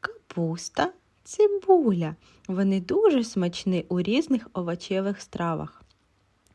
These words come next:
А давайте, дітки, розглянемо капусту, на що вона схожа. Так, вона схожа на м'яч, бо вона така, як і м'ячик,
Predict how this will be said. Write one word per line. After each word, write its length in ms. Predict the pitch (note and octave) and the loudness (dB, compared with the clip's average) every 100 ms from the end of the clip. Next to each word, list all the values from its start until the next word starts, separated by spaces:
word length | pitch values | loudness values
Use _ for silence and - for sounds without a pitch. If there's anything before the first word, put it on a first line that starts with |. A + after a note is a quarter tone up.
| - | -20
А 120 | - F3+ | -8 -4
давайте, 640 | F3 E3 A3+ G#4 - A3 | -4 0 0 0 0 -2
дітки, 480 | F3 F3+ - - E3 - - - | 0 -4 -4 -8 -8 -12 -20 0
розглянемо 920 | C#4+ F4+ F4+ E4+ A#3+ F#3 E3 D#3 D#3+ - - - | 2 2 2 4 4 4 0 -2 -4 -12 -20 -14
капусту, 720 | - A#3+ B3 A#3+ G3+ - - | -2 -2 0 2 2 0 -4
на 180 | F3+ D4 | 0 0
що 300 | F4+ - F#4 | 0 4 6
вона 300 | G#3 F#3+ E3+ | 6 4 2
схожа. 680 | E3+ - F3 D#3+ D#3+ D#3 D#3+ _ _ _ _ _ _ _ _ _ _ _ _ | -2 -4 2 2 2 -4 -8 _ _ _ _ _ _ _ _ _ _ _ _
Так, 360 | B3+ A#3+ A3+ A3+ | 2 4 4 2
вона 320 | A#3 C4 F4 A#4 | 4 4 2 -4
схожа 440 | - C4 D#4 E4 | 0 4 4 4
на 160 | E4+ F#4 | 2 4
м'яч, 580 | D4+ B3+ A#3+ A#3+ - - - - - | 4 6 4 0 -8 -20 -20 -14 -4
бо 160 | F#3+ | -2
вона 340 | F#3 G3+ G3+ G3 | 2 2 2 0
така, 440 | F#3+ F#3+ - E4 A#4 | -2 -4 4 4 4
як 240 | G#3 A#3 D#4 - | 0 0 0 -2
і 100 | C#4 | 0
м'ячик, 680 | D4+ C4 G#3 F3 F3 - - | 2 2 2 0 -2 -8 -8